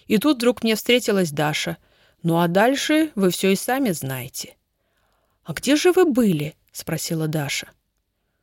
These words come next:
«Улетел я на первом попавшемся самолете в Брюссель, а оттуда, немножко отдышавшись, подался во Францию, к Андрею Авилову. Это единственный человек, который оценил мой поступок.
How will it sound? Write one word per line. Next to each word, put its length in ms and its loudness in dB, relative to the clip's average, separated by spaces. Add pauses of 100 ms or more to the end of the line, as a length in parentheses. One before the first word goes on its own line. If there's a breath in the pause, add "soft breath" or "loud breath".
(180)
«Улетел 540 2
я 160 2
на 160 0
первом 360 2
попавшемся 680 -2
самолете 600 0
в 80 -2
Брюссель, 640 -2
а 120 -4
оттуда, 440 2 (280 loud breath)
немножко 420 2
отдышавшись, 840 0
подался 420 0
во 140 -2
Францию, 640 -4
к 80 -6
Андрею 400 2
Авилову. 560 -4 (400 soft breath)
Это 160 0
единственный 640 2
человек, 440 4
который 340 2
оценил 340 -2
мой 160 0
поступок. 680 -6